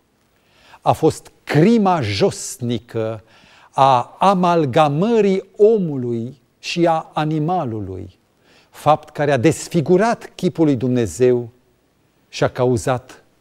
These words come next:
confuzie pretutindeni.” La întrebarea, dragii mei, „De unde uriașii?”, eu mă duc cu gândul mai întâi la paralela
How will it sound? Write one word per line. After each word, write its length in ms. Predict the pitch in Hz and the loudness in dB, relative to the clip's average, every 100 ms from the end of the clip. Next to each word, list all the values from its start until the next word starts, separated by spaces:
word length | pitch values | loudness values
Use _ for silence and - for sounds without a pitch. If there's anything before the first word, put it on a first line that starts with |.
| _ - | _ -8
confuzie 960 | 131 117 - 120 117 85 107 107 92 _ _ _ _ _ _ | -4 -4 -6 -6 -6 -4 -6 -6 -8 _ _ _ _ _ _
pretutindeni.” 1400 | - 127 156 214 214 - 165 - _ 147 110 95 92 90 - _ _ _ _ _ _ _ _ _ _ _ _ _ | -4 0 2 0 -2 -8 -8 -8 _ -8 -8 -10 -14 -18 -20 _ _ _ _ _ _ _ _ _ _ _ _ _
La 140 | 127 143 | 0 0
întrebarea, 520 | 123 135 127 180 117 | 2 0 2 0 0
dragii 300 | 123 117 123 | 0 -2 -2
mei, 360 | 113 107 92 _ _ _ | -4 -4 -8 _ _ _
„De 160 | 113 135 | 0 0
unde 280 | 160 123 | 0 -4
uriașii?”, 640 | 117 107 107 160 147 - _ _ _ _ _ _ _ _ _ _ _ _ _ _ _ _ _ _ - | -2 -2 -4 -6 -10 -20 _ _ _ _ _ _ _ _ _ _ _ _ _ _ _ _ _ _ 0
eu 140 | 202 | 2
mă 60 | 196 | 4
duc 140 | 240 | 2
cu 120 | 214 | 0
gândul 600 | 170 170 175 165 165 170 - _ _ _ | 2 2 2 0 0 -2 -8 _ _ _
mai 200 | 151 151 | -2 0
întâi 200 | 143 170 | 0 2
la 100 | 156 | 2
paralela 800 | - 151 147 170 165 156 165 - | 2 2 2 0 2 0 0 -8